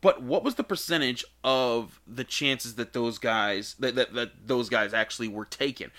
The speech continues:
And how many of those guys actually work out? Because again, of the sixty-one running backs taken out of the, the, the outside of the top one hundred of their draft classes over the last four classes, only six of them.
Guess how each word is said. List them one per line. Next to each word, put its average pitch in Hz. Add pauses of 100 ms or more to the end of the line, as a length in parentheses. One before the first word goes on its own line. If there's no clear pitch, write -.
(140)
And -
how 175
many 180
of 135
those 131
guys 120 (100)
actually 117
work 101
out? 101 (260)
Because 123
again, 135 (540)
of 180
the 139
sixty-one 202
running 160
backs 139
taken 131 (500)
out 135
of 127
the, 113
the, 104
the 92 (180)
outside 120
of 120
the 107
top 127
one 117
hundred 127
of 110
their 123
draft 117
classes 143
over 120
the 117
last 110
four 135
classes, 139 (600)
only 196
six -
of 113
them. -